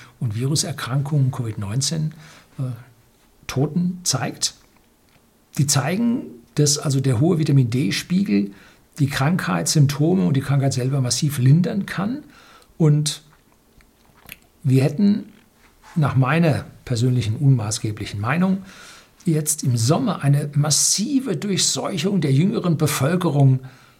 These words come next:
riskieren sollen. Die hätten ihre Party machen sollen, die hätten in die Clubs zusammengepfercht gehört. Wir wissen ja jetzt, dass ganz wenige unter ihnen darunter wirklich extrem zu leiden gehabt hätten.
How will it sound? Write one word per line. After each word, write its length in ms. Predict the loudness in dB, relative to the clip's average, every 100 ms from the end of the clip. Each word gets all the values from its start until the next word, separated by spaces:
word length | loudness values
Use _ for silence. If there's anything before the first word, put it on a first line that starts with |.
| -2
riskieren 560 | 0 0 -2 -4 -4 -4
sollen. 320 | -6 -8 -2
Die 120 | 0
hätten 240 | 2 0
ihre 280 | 0 0 -2
Party 480 | -2 -4 -4 0 0
machen 240 | 0 -2
sollen, 300 | -2 -2 -2
die 80 | 0
hätten 180 | 0 2
in 100 | 2
die 160 | 0 -2
Clubs 360 | -2 -2 0
zusammengepfercht 840 | 0 0 0 0 0 -4 -6 -8 -4
gehört. 360 | -4 -2 -4 -10 -20 -20 -20 -20 _
Wir 140 | 2
wissen 240 | 4 2 0
ja 100 | 0
jetzt, 460 | -2 -2 -4 -6
dass 160 | -6 -4
ganz 320 | -4 -4 -2
wenige 360 | 0 2 0 -2
unter 280 | -2 -2 0
ihnen 320 | 2 2 2
darunter 440 | -2 -2 -2 -2
wirklich 600 | -2 -2 -2 -2 -6 -8
extrem 460 | -6 -6 -4 -2 -2
zu 120 | -2
leiden 320 | -4 -4 -4
gehabt 360 | -2 -2 -4 -8
hätten. 220 | -6 -8